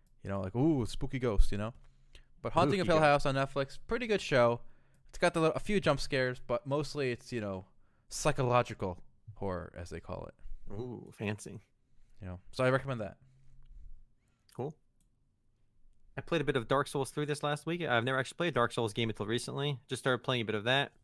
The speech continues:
Speaker 2: I played a bit of Luna Online recently. Uh, I, I love going back and playing old M M O R P Gs. I think I might be the only one in the world that enjoys playing really old,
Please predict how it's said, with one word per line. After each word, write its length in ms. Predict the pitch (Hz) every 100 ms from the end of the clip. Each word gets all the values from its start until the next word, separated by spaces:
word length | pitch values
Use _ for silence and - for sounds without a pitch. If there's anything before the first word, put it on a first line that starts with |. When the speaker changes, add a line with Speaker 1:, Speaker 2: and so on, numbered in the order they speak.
| _ _ _ _
Speaker 2:
I 80 | 135
played 260 | - 160 143
a 40 |
bit 120 | 139
of 100 | 135
Luna 320 | 113 123 156 156
Online 440 | 135 139 139 143
recently. 560 | 139 143 - 143 165 160 - _ -
Uh, 200 | 117 110 - -
I, 80 | 190 -
I 100 | 214
love 260 | 180 214
going 180 | 214 220
back 240 | 175 160 160
and 100 | -
playing 240 | 156 143 -
old 220 | 143 139
M 80 | 139
M 40 |
O 40 |
R 80 | 139
P 160 | 135 139
Gs. 240 | 110 123 -
I 60 |
think 180 | 127 208
I 40 |
might 160 | 185 185
be 80 | 170
the 100 | 143
only 160 | 131
one 80 | 147
in 80 | 135
the 80 | 113
world 280 | 107 113 120
that 100 | 113
enjoys 340 | 101 110 113
playing 300 | - 120 107
really 440 | 95 101 110 120 113
old, 340 | 101 101 127